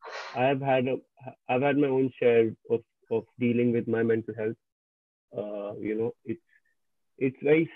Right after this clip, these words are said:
strange because I feel it's, it's a very common thing nowadays, uh, in, especially in, in, in, in people my age or even younger than me, because of the social media and because of the, uh, this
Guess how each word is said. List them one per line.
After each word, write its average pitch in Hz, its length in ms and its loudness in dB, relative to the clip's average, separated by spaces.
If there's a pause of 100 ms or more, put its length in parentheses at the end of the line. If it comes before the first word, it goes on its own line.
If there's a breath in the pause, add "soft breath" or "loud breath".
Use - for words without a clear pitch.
strange 151 420 2
because 131 320 2 (160)
I 131 80 -2
feel 147 300 2 (160)
it's, 131 160 -4 (480)
it's 131 140 -6
a 143 60 -4
very 135 340 4
common 139 360 4
thing 135 200 0
nowadays, 120 500 4 (320)
uh, 110 240 -2 (160)
in, 120 220 -4
especially 131 460 2
in, 117 160 2 (280)
in, 117 320 -6
in, 117 300 -4
in 113 360 -4
people 120 280 -2
my 113 320 0
age 113 300 2 (380)
or 113 80 0
even 120 220 2
younger 120 280 4
than 113 180 -2
me, 107 180 -8 (160)
because 120 260 0
of 120 80 2
the 123 140 2
social 123 260 -2
media 117 320 2
and 113 120 0
because 117 220 -4
of 113 80 -6
the, 117 100 2 (680)
uh, 117 160 -2
this 117 120 -10